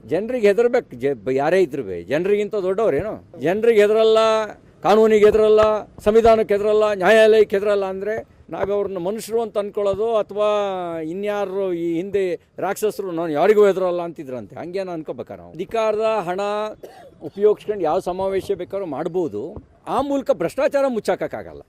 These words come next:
ಭ್ರಷ್ಟಾಚಾರವನ್ನ ಸಮಾವೇಶಗಳ ಮೂಲಕ ಭ್ರಷ್ಟಾಚಾರ ಮುಚ್ಚಾಕಕ್ಕಾಗಲ್ಲ. ಭ್ರಷ್ಟಾಚಾರ ಭ್ರಷ್ಟಾಚಾರವೇ.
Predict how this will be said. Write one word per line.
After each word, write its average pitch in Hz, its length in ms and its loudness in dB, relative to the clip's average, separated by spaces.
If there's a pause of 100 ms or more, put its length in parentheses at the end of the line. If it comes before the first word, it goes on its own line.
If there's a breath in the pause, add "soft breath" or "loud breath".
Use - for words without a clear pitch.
(100)
ಭ್ರಷ್ಟಾಚಾರವನ್ನ 180 840 -4 (400)
ಸಮಾವೇಶಗಳ 202 680 0
ಮೂಲಕ 170 320 -8
ಭ್ರಷ್ಟಾಚಾರ 175 600 -6
ಮುಚ್ಚಾಕಕ್ಕಾಗಲ್ಲ. 143 1000 -8 (580)
ಭ್ರಷ್ಟಾಚಾರ 175 600 -2 (1120)
ಭ್ರಷ್ಟಾಚಾರವೇ. 156 840 0